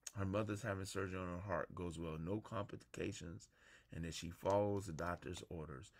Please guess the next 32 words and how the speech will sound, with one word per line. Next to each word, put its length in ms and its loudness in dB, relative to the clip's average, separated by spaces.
She 140 -2
also 260 4
wants 260 0
us 60 -6
to 80 -8
pray 240 2
for 160 -6
Pontiac 680 0
United 560 -2
Education 580 -4
Coalition, 680 -2
Pontiac 440 0
Reads, 540 4
and 160 -4
We 120 0
Love 360 -2
Wit, 340 -6
Lit, 500 4
We 140 -2
Love 300 4
Lit. 540 -2
Um, 140 -4
pray 560 4
we 140 2
are 380 4
awarded 560 2
grants, 560 -4
the 80 0
grants 360 0
that 160 -6
we 180 -4
wrote, 480 4